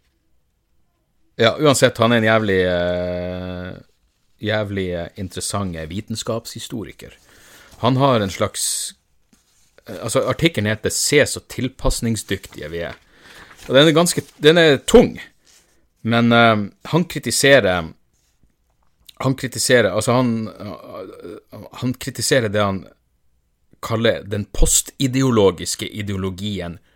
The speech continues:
løsningsideologi. Jeg vet det er en fuckings munnfull. Men, eh, men han mener at sånn som i, i koronakrisen nå, så er det ingen,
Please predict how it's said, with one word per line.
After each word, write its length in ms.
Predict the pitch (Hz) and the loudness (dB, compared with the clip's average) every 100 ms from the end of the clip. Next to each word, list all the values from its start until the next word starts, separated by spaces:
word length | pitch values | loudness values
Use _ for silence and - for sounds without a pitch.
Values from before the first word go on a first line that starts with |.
| - | -18
løsningsideologi. 1300 | 90 92 107 113 - 110 101 110 110 107 101 87 82 | -10 -2 0 0 -2 -2 -4 -4 -4 -2 -4 -6 0
Jeg 120 | 117 | 2
vet 140 | 147 | 4
det 60 | 95 | 2
er 40 | |
en 80 | 90 | -6
fuckings 440 | - 101 85 85 92 | -6 -6 -6 -12 -6
munnfull. 640 | 98 107 104 - 82 - _ _ _ _ _ _ - _ _ _ _ _ _ _ - | -4 -4 -6 -8 -8 -10 _ _ _ _ _ _ -20 _ _ _ _ _ _ _ -2
Men, 200 | 117 117 | 2 4
eh, 180 | 117 117 | 4 2
men 220 | 123 123 | 0 0
han 180 | 120 135 | 2 4
mener 220 | 147 - | 4 2
at 100 | - | 2
sånn 140 | 131 | 0
som 100 | - | 0
i, 120 | 120 113 - | 0 -2 -8
i 160 | - 117 | -6 -6
koronakrisen 800 | - 117 120 139 131 101 90 87 | -2 -2 0 -2 -2 -4 -4 -6
nå, 80 | 90 | -6
så 140 | - | -4
er 80 | 107 | -4
det 60 | - | -4
ingen, 400 | 117 131 98 | -2 0 -2